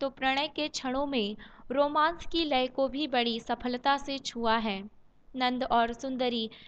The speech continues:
जब भी निजी क्षणों में बातचीत करते हैं, तो उन संवादों में आत्मीय क्षणों की आपसी संबंध की कोमलता, भावमयता और निजीपन है। उनकी भाषा,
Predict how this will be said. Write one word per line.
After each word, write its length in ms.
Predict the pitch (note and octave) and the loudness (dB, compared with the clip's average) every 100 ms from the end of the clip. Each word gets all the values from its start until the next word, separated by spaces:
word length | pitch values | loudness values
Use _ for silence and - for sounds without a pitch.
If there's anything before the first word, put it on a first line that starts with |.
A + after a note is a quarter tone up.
| - | -12
जब 260 | A#3+ D#4 D4+ | 0 2 2
भी 260 | D4 D4 D4 | 0 -2 -2
निजी 360 | C4+ A#3 C#4 | -4 -4 -4
क्षणों 340 | C4+ C4 B3 C4+ | -2 -2 -2 -2
में 240 | C#4 A3+ | -4 2
बातचीत 600 | A3 A3 A#3 C4+ C#4 - | 2 2 -2 -6 -8 -2
करते 360 | A3 G#3 C4+ C#4 | 0 0 -2 -2
हैं, 260 | C4+ G3+ G#3+ - - - - | -2 -2 -6 -16 -20 -20 -4
तो 140 | E4+ F4 | 2 2
उन 300 | F4 A3 F4 | 2 -4 -4
संवादों 640 | - C4 A#3 A#3 A#3 C#4+ | -2 -2 4 4 4 0
में 220 | D4 D4+ - | -4 -4 0
आत्मीय 460 | A3+ A#3 B3+ C4+ C#4 | 0 0 -6 -6 -6
क्षणों 360 | - B3 G#3 | -4 -2 -2
की 280 | - A#3 G#3+ | -4 -4 -2
आपसी 480 | - G#3+ G#3+ - A#3 | 2 2 0 -8 -6
संबंध 540 | - A3 A3 C4 D4 | -4 -4 -2 -2 -2
की 180 | D4+ C#4+ | -4 -6
कोमलता, 800 | - B3 A3+ A3+ A#3 A#3 G3+ A3+ - - - - - - | -2 -2 0 -2 -2 2 2 0 -10 -20 -20 -20 -16 -8
भावमयता 880 | B3 C#4 D4+ F4+ D4+ B3+ B3+ C#4 C#4+ | 0 4 4 4 0 0 2 4 4
और 300 | - A3+ A3 | 4 4 2
निजीपन 680 | A3+ A#3+ A3+ B3+ B3+ A3+ A#3 | -2 -4 -4 -6 -2 -2 0
है। 320 | A3 F#3+ G3+ - - - - - - - - - - - - - - | -2 -4 -8 -18 -20 -20 -20 -20 -20 -20 -20 -20 -20 -20 -20 -18 -4
उनकी 320 | D4+ D4+ F#4+ | -2 2 2
भाषा, 640 | F4 E4+ E4+ E4 B3 C4 | 4 0 2 4 2 0